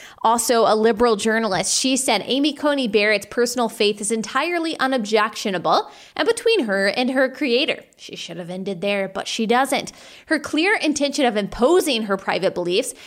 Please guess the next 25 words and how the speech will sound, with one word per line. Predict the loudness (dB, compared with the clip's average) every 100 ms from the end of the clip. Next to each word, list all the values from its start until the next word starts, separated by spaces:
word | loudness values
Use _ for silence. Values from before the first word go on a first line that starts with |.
| -8
including | -6 0 2 2 0
religious | 2 0 0 -6
views, | 0 0 0 0
on | 0 2
the | 2
American | 2 2 2 -2
public | 0 0 -2 0
by | 0 2
overturning | 2 2 -2 -2 -2
long | -2 2 4 2 0
settled | 0 2 0 0
precedent | -2 0 0 -2 -4 -12 -14
should | -2 0 2
disqualify | 2 0 -6 0 4 4 4 0 0 0 0
her | 0 2 4 4 0 -10 -6
from | 0 0 2
the | 2
bench." | 2 2 0
Now, | 2 2 2
let | -2 0 2 2
us | 2 0
remember | 0 0 2 2
what | 4 0 -2
she | 0 0
said | 0 0 2 2 0